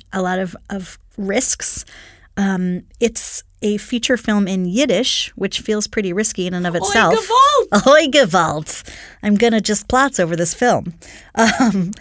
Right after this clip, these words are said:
Speaker 1: but seriously, it's a language spoken only by the minority of a minority. So to try to capture an audience starting from that place is, is a risk that I appreciate.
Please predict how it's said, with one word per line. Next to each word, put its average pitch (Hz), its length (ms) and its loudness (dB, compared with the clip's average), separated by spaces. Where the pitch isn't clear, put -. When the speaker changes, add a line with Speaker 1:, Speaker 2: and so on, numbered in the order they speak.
Speaker 1:
but 269 140 0
seriously, 240 520 0
it's 277 220 0
a 311 60 4
language 285 400 0
spoken 220 360 0
only 220 320 0
by 185 220 -2
the 180 140 -6
minority 196 540 0
of 196 120 0
a 190 80 0
minority. 175 680 -4
So 190 640 0
to - 120 -4
try 233 280 -2
to 180 260 -2
capture 247 500 -2
an 175 140 -4
audience 185 720 0
starting 240 500 -2
from 180 220 -6
that 165 180 -8
place 180 400 -2
is, 185 300 -4
is 226 160 -4
a 233 60 0
risk 262 300 -2
that 185 120 -2
I 180 60 -4
appreciate. 165 640 -6